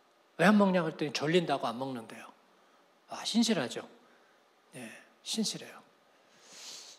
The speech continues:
그래서 너무, 아, 고마워가지고 그 다음에 갈 때, 어,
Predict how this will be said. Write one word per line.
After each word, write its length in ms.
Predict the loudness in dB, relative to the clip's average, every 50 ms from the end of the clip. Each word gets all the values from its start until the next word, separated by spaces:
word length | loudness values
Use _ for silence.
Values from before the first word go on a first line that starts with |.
| _ _ _ _ _ _
그래서 260 | 4 4 6 6 6
너무, 460 | 6 8 10 10 10 10 8 6 2 0
아, 160 | -2 -2 0
고마워가지고 760 | 2 6 10 12 12 12 12 12 10 8 6 4 2 0 0 2
그 140 | 4 4
다음에 480 | 4 6 8 10 10 12 12 12 10 10
갈 260 | 10 8 6 6 6
때, 420 | 6 6 6 6 6 4 -2 -10 -16 -20 -20 -20 -20 -20 -12 _
어, 640 | 0 2 4 6 6 6 4 4 2 0 -2 -8 -14